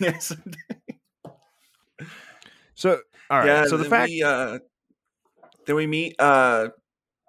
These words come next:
Speaker 1: yeah, Roman bitching about his movie possibly
Speaker 2: Yeah,
Speaker 1: getting
Speaker 2: man.
Speaker 1: shut down.
Speaker 2: Dude, Roman,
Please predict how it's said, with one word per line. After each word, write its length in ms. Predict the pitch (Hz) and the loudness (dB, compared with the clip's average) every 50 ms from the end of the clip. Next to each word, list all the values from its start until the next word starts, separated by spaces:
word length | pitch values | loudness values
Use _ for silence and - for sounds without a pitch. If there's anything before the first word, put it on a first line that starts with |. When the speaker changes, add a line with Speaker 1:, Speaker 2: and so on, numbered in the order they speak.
| _ - | _ -6
Speaker 1:
yeah, 160 | 156 160 156 123 | -2 0 0 0
Roman 460 | 107 120 110 123 127 117 113 117 107 | 0 0 0 0 -2 -4 -8 -8 -10
bitching 300 | 127 123 - - 123 120 | -10 -8 -8 -8 -8 -6
about 220 | 113 117 117 117 | -6 -6 -6 -6
his 200 | 127 120 113 - | -8 -10 -12 -12
movie 500 | 117 104 104 107 110 113 110 123 - _ _ _ _ _ _ _ _ _ _ _ _ _ _ _ _ _ _ _ _ - | -12 -12 -12 -12 -12 -14 -14 -16 -18 _ _ _ _ _ _ _ _ _ _ _ _ _ _ _ _ _ _ _ _ -14
possibly 260 | - 113 113 143 160 | -12 -10 -6 -2 -2
Speaker 2:
Yeah, 120 | 151 120 | -2 -2
Speaker 1:
getting 200 | 117 117 117 113 156 | -4 -8 -10 -6 -4
Speaker 2:
man. 240 | 170 170 170 160 139 | -4 -2 -2 -4 -6
Speaker 1:
shut 60 | 104 | -10
down. 300 | 104 113 117 - - - _ _ _ _ _ _ _ _ _ _ _ 156 | -12 -14 -14 -16 -18 -20 _ _ _ _ _ _ _ _ _ _ _ -8
Speaker 2:
Dude, 180 | 175 185 180 139 | -6 -6 -6 -4
Roman, 600 | 143 151 170 208 262 320 320 330 311 269 185 - | -2 0 0 0 0 0 -2 -4 -4 -6 -8 -12